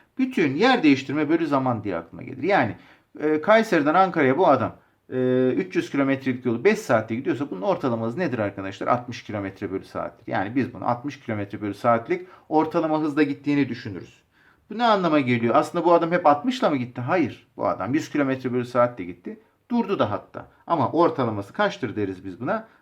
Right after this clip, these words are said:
Altmış kilometre bölü saattir deriz. Ne yaptım? Toplam yer değiştirmeyi toplam zamana bölmüş oldum. Peki, e, şurada bakın, şurada bir ifademiz var. Diyor ki cismin hızı eğer düzgün olarak değişiyorsa, yani, e, hızı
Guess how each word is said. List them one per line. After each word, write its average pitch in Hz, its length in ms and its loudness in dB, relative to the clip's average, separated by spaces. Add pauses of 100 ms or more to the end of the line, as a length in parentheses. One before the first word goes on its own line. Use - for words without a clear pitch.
(140)
Altmış 151 340 -6
kilometre 101 440 -6
bölü 98 140 -4
saattir - 500 -10
deriz. - 220 -16
Ne 175 80 -2
yaptım? 135 320 0
Toplam 131 400 -2
yer 139 220 2
değiştirmeyi 107 520 -6
toplam 110 360 -4
zamana 117 400 -6
bölmüş 90 340 -4
oldum. - 180 -16 (360)
Peki, 226 340 0 (360)
e, 180 300 2
şurada 233 320 4
bakın, 165 220 2
şurada 175 320 0
bir 156 60 -2
ifademiz 117 580 2
var. 185 200 -4
Diyor 240 120 0
ki 151 200 -2 (180)
cismin 247 360 -6
hızı 208 200 4
eğer 208 240 4
düzgün 202 240 -8
olarak 190 340 0
değişiyorsa, 170 500 -2
yani, 160 320 4 (640)
e, 175 220 2
hızı 185 480 2